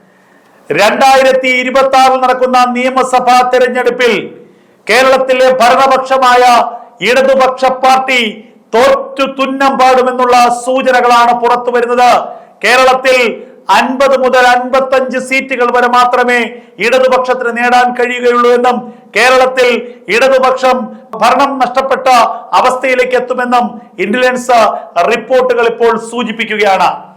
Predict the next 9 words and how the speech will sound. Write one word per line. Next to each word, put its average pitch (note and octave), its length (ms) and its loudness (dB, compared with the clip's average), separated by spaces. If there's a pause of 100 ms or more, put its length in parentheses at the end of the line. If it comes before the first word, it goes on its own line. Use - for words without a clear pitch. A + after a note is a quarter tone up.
കേരളത്തിൽ B3+ 420 2
രണ്ടായിരത്തി B3+ 300 0
ഇരുപത്തി B3+ 260 0
ആറിലെ B3+ 240 2
തെരഞ്ഞെടുപ്പ് B3 540 -2
സംബന്ധിച്ച A#3+ 540 -2 (540)
കൃത്യമായ B3 600 2
ചില B3 420 0
പരിശോധനകളാണ് A#3+ 1200 0